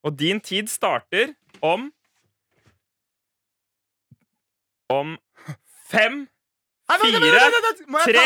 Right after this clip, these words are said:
Speaker 2: ta skoa?
Speaker 1: to, ja, en, go! Der river Jonas av til T-skjorta. Fem til tre, fire, fem sekunder, seks sekunder,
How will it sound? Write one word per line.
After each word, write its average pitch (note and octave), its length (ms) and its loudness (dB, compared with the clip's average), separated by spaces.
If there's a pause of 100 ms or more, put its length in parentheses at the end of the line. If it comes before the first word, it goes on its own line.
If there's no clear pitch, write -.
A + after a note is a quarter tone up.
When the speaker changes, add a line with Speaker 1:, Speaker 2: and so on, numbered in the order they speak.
(100)
Speaker 2:
ta D#4+ 120 0 (100)
skoa? D4 300 -6 (200)
Speaker 1:
to, A#3+ 180 -2 (420)
ja, D#3 120 0 (360)
en, B3 340 4 (520)
go! C#4 200 4 (840)
Der G#3 360 -2
river A#3+ 380 -4
Jonas B3 260 0
av B3 140 -4
til B3 100 -14
T-skjorta. A#3 400 0
Fem A3+ 300 -6
til A#3 160 -6 (420)
tre, A#3 200 2 (680)
fire, A#3 400 0 (500)
fem G3+ 240 -4
sekunder, G#3+ 480 -4 (300)
seks B3 400 -2
sekunder, B3 400 -6